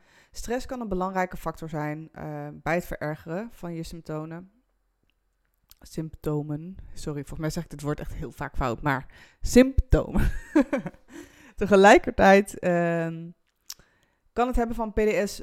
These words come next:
zelf ook meer stress veroorzaken. Want ja, wat ik net al zei, het is een beetje een visuele cirkel die het creëert. Ehm, als het ene fout gaat, dan ben je weer bang dat het andere gebeurt. En zo gaat het steeds door. Stressmanagement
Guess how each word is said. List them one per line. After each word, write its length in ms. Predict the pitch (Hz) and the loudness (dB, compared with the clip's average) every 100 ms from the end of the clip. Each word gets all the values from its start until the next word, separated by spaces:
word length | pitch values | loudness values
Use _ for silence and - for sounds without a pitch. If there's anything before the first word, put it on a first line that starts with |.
| - | -16
zelf 380 | - 165 190 214 - | -6 2 2 4 4
ook 220 | 214 - | 4 4
meer 260 | 185 185 | 4 6
stress 340 | 185 - 165 - | 4 2 2 4
veroorzaken. 920 | - - 151 147 143 143 147 156 - | 2 2 0 0 -2 -4 -4 -4 -6
Want 280 | - 160 151 | -4 -4 0
ja, 320 | 170 156 143 - - | 2 2 0 -8 -12
wat 160 | 156 | -10
ik 60 | 160 | -8
net 180 | 156 165 | -8 -8
al 80 | |
zei, 460 | 160 196 202 202 208 _ _ - _ | 0 2 2 0 -4 _ _ -20 _
het 100 | 202 | -10
is 100 | 214 | -4
een 60 | |
beetje 180 | 233 294 | -4 -4
een 60 | 269 | -4
visuele 520 | 302 277 262 254 247 | -4 0 0 0 -4
cirkel 920 | - 226 220 - 214 208 208 202 - _ | -2 -2 -2 -6 -8 -6 -8 -10 -14 _
die 200 | - 190 | -14 -12
het 100 | 190 | -12
creëert. 720 | - 185 180 175 175 175 - - | -10 -8 -4 -2 -2 -4 -8 -18
Ehm, 480 | - 156 151 151 151 151 156 _ _ _ _ _ _ _ _ _ _ _ _ | -14 -12 -10 -12 -14 -20 -20 _ _ _ _ _ _ _ _ _ _ _ _
als 160 | 170 - | -10 -8
het 100 | - | -2
ene 220 | 214 208 | -2 0
fout 340 | 208 196 196 | 4 4 4
gaat, 300 | - 175 175 | 2 0 0
dan 100 | 175 | -2
ben 100 | 156 | -4
je 60 | 156 | -4
weer 80 | 160 | -4
bang 140 | 165 | -4
dat 100 | 170 | -4
het 100 | 185 | -6
andere 280 | 233 247 214 | -6 -4 -4
gebeurt. 720 | 208 190 185 185 185 - - - - - | -2 0 2 2 0 -6 -16 -18 -20 -16
En 120 | 175 | -10
zo 160 | 160 160 | -8 -8
gaat 140 | 156 | -8
het 100 | 151 | -10
steeds 260 | - 139 - | -10 -10 -6
door. 340 | 196 226 285 _ _ _ _ _ _ _ | -4 -4 -6 _ _ _ _ _ _ _
Stressmanagement 1120 | - - 294 285 220 202 - 190 240 - - | -14 -2 -2 0 0 0 -2 -2 -2 -6 -12